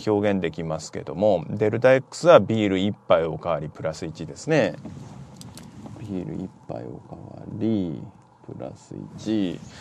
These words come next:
で、その時、紅葉が十跳ね上がったってことですから、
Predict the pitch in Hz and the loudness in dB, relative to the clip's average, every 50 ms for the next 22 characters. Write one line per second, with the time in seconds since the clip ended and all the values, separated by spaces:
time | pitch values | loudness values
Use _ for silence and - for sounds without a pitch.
0 | - - - - - 113 104 - - 120 123 131 131 156 160 156 170 143 107 - | -20 -20 -10 -2 0 0 0 2 2 2 4 4 4 4 2 4 2 2 0 2
1 | - 110 110 107 110 113 113 110 110 107 107 117 139 131 107 98 92 90 - 120 | 2 4 6 6 6 6 6 6 6 6 8 10 10 10 10 8 6 0 0 2
2 | 127 117 98 - - - - 101 101 104 101 101 98 101 98 101 98 98 - - | 2 2 2 0 -2 -4 -2 0 0 2 4 4 6 6 6 6 4 4 2 4
3 | - 123 127 123 - 113 95 92 78 80 78 78 - - 117 107 104 92 85 78 | 8 8 8 8 6 2 0 0 -2 -4 -4 -4 2 4 6 8 8 8 6 4
4 | 65 | 2